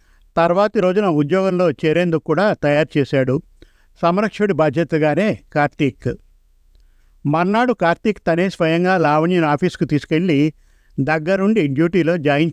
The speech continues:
చేయించాడు. లావణ్యకు పాత ఆఫీసే అయినా అంతా కొత్తగా ఉంది. కొత్తగా ఆ రోజే పనిలో చేరినట్లుగా ఉంది.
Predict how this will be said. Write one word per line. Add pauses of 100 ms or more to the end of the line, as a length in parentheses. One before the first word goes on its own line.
చేయించాడు. (720)
లావణ్యకు
పాత
ఆఫీసే
అయినా
అంతా
కొత్తగా
ఉంది. (480)
కొత్తగా
ఆ
రోజే
పనిలో
చేరినట్లుగా
ఉంది.